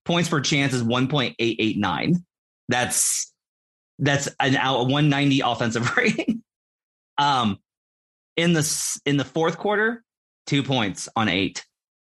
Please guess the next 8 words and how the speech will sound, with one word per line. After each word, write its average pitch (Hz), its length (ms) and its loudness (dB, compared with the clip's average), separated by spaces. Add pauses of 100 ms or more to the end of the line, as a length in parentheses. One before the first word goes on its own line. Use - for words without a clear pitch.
(140)
In 127 140 2
the 123 160 0
first 156 320 0
quarter, 90 360 -2
seven 123 380 0
points 101 460 -4
on 101 160 0
nine. 95 440 -2